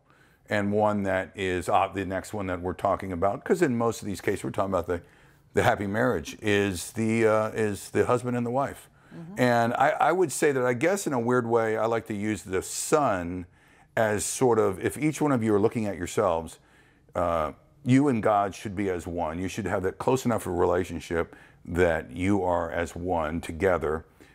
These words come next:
Speaker 1: Then the next one is where you're really at least one flesh. And the Bible does say that the two become one flesh. And, uh, that's an interesting concept because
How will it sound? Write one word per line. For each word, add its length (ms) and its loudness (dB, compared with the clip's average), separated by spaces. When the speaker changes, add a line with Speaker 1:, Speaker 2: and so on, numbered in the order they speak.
Speaker 1:
Then 160 4
the 80 4
next 400 2
one 460 -2
is 180 -2
where 220 2
you're 180 2
really 280 4
at 100 2
least 220 0
one 280 0
flesh. 460 -2
And 80 -2
the 40 0
Bible 280 2
does 240 0
say 220 4
that 180 -4
the 60 -10
two 200 -2
become 320 -4
one 180 -4
flesh. 440 -4
And, 380 4
uh, 220 6
that's 300 0
an 140 -2
interesting 420 -4
concept 500 -2
because 480 -2